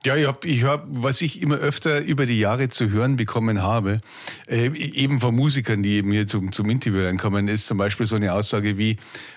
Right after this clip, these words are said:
äh, ich hier in, in dem Club oder in der Halle sind wir zu achtzig Prozent ausgelastet. Und ich gedacht hab, das hätte ich neunzehnhundertsechsundachtzig noch nirgends zu hören bekommen von einem Musiker, dass wir irgendwo zu achtzig Prozent irgendwas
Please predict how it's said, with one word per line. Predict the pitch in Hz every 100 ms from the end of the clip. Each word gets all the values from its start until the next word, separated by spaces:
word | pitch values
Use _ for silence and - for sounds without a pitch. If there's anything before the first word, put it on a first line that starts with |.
| - -
äh, | 107 104
ich | 156 113 98
hier | - 127 143 143
in, | 127 113
in | 120 120 110
dem | 107 120 131
Club | - 127 123
oder | 123 113 110
in | 104
der | 98 104 113
Halle | 113 113 113
sind | - 113
wir | 117
zu | -
achtzig | - 107 - 120
Prozent | 101 - 107 -
ausgelastet. | 101 - 113 85 85 92 - - - - -
Und | 107
ich | 107
gedacht | 104 104 120
hab, | 107 - _ -
das | 107
hätte | 110
ich | 104
neunzehnhundertsechsundachtzig | 107 104 101 98 92 117 101 - 110
noch | 107
nirgends | 107 104 98
zu | 104
hören | 92 92
bekommen | 95 95 92
von | 95
einem | 95
Musiker, | 95 101 98 95 87 - - -
dass | 104 -
wir | 120
irgendwo | 120 117 110 110
zu | - 95
achtzig | 98 - 113
Prozent | 110 - 110 107
irgendwas | - 107 104 90 98 -